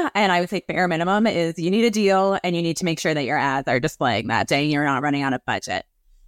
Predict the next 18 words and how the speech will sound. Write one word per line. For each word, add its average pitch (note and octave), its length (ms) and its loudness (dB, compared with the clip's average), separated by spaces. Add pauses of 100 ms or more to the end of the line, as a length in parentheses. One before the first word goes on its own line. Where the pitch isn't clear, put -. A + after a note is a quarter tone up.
(120)
That's A3 400 2
just A3 220 -2
the G3 120 0 (100)
basics. - 280 -6 (680)
There G#3 160 4
are G#3+ 180 4
so A3 460 2
many G#3 220 2
other E3+ 200 2
tactics F3 540 -2
that E3+ 180 2
a D#3+ 60 0
seller D#3+ 440 0
can F#3+ 160 -8
deploy E3 560 -2
during F3 240 0
Prime C#3+ 380 -2
Day B3+ 500 4